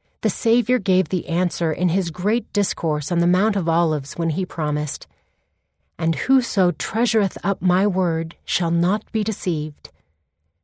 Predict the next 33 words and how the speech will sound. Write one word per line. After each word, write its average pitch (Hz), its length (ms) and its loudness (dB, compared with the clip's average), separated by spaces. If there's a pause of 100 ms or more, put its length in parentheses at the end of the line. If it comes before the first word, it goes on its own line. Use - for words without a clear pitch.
(200)
Joseph 196 320 0
Smith - 480 -4
Matthew, 180 580 0
chapter 190 380 -4
one, 185 400 0
verse 175 240 -4
thirty-seven. 156 720 -4 (2500)
The - 80 -6
scriptures 240 640 4
are 180 100 6
replete 196 400 0
with 196 160 2
similar 240 420 6
promises 202 600 0
about 160 240 -2
the 180 80 -2
value 202 400 2
of 185 140 2
the 190 100 -2
word. 170 420 -2 (1000)
Do 214 60 2
you 233 200 6
have 269 320 0
members 170 480 4
who 170 100 -2
long 160 380 0
for - 120 -2
direction 151 540 -2
and 151 160 0
guidance 156 420 -2
in 170 100 -2
their 160 140 -2
lives? 160 460 -4